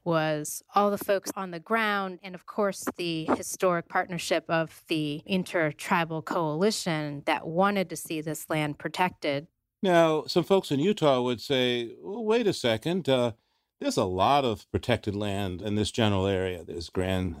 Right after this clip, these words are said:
Speaker 2: Staircase Escalante, that's a national monument. You go north of there, there's Capitol Reef, that's a national park." Uh,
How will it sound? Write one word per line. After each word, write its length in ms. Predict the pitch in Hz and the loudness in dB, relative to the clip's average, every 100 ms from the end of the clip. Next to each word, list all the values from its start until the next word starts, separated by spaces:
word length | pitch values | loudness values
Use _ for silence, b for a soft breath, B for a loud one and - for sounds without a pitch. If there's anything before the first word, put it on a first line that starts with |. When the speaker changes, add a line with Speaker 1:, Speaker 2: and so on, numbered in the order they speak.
| - | -14
Speaker 2:
Staircase 560 | - 76 73 85 82 | -10 -8 -4 -2 -2
Escalante, 720 | 73 - 82 92 107 98 107 | -6 -6 -4 2 4 4 4
that's 240 | 90 87 - | 2 -2 -4
a 80 | 85 | -6
national 460 | 80 85 - 87 | -6 -6 -4 -2
monument. 640 | 85 98 104 101 98 95 85 b b | 0 2 4 2 2 0 -4 b b
You 100 | 87 | 4
go 100 | 87 | 6
north 260 | 92 90 | 6 4
of 80 | 92 | 2
there, 300 | 98 107 107 | 4 4 4
there's 260 | 92 85 - _ | 0 -8 -16 _
Capitol 440 | - 107 92 95 90 | -2 -2 0 0 0
Reef, 260 | 87 117 | 2 2
that's 220 | 107 95 90 | 2 -2 -4
a 40 | |
national 440 | 87 85 - 87 | -6 -6 -6 -8
park." 520 | 82 147 139 131 - 101 | -2 2 4 2 -4 -10
Uh, 140 | 82 | -10